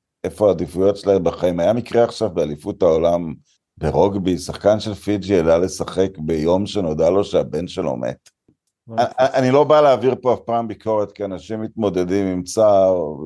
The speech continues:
Speaker 1: נאלצנו לפתוח את הדברים הזה בצורות מאוד מאוד, אה, שונות.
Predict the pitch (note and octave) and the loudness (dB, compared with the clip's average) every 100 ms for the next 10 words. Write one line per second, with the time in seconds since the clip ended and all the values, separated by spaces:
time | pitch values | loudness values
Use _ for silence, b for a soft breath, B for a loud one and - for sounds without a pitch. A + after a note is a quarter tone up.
0 | C#2+ B1 F2 E2+ F2+ - G2 F2 - G2+ | -14 -10 -4 0 0 0 -4 -6 0 0
1 | G2 G2 E2 D#2+ E2+ E2+ D#2+ D#2+ D#2+ b | 0 -4 -4 -4 -4 -6 -4 -6 -6 b
2 | b _ D#2+ - F#2+ F#2+ G2+ - - F#2+ | b _ -8 -2 2 2 2 -8 -10 0
3 | F#2 G2 F#2 F#2+ F2+ F#2 E2+ D#2+ F2+ E2 | 2 2 2 0 2 2 0 -2 0 0
4 | E2 D#2+ D#2+ E2 D#2+ D#2 D#2+ D#2+ D#2 - | 0 0 -2 -2 -6 -8 -10 -6 -8 -10